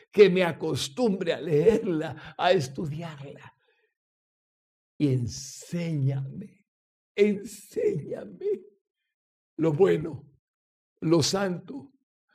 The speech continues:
lo puro, lo recto, lo digno, lo honesto, lo verdadero, lo legítimo, lo correcto. Enséñame tu camino,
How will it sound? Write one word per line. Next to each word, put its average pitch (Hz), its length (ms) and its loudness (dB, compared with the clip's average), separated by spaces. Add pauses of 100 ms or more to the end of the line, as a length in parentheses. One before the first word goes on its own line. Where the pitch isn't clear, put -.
lo 165 220 6
puro, 175 520 8 (560)
lo 196 180 10
recto, 185 760 2 (300)
lo 214 200 12
digno, 196 680 2 (260)
lo 202 200 6
honesto, 202 720 4 (200)
lo 226 160 12
verdadero, 208 960 10 (160)
lo 226 180 10
legítimo, 226 1080 4 (100)
lo 226 340 6
correcto. 220 1400 8 (640)
Enséñame 147 1120 -6 (720)
tu - 180 -10
camino, 220 640 -6